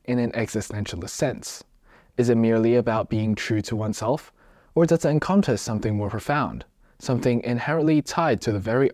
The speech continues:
act of existence? Unlike the common notion of authenticity, which often revolves around being genuine or real in social context,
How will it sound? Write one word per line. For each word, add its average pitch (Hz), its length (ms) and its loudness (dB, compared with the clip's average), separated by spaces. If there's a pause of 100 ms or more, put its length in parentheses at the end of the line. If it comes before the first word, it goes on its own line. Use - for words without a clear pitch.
act - 460 -4
of 110 180 -6
existence? - 840 -4 (1120)
Unlike 202 280 4
the 175 100 4
common 139 320 4
notion 131 440 0
of 110 200 -4
authenticity, 120 920 -2 (180)
which - 380 -4
often 113 360 -2
revolves 98 420 -2
around 101 380 -2
being 101 260 0
genuine 127 540 0 (180)
or 110 160 2
real 120 320 4
in 101 160 0
social 104 340 -4
context, - 680 -6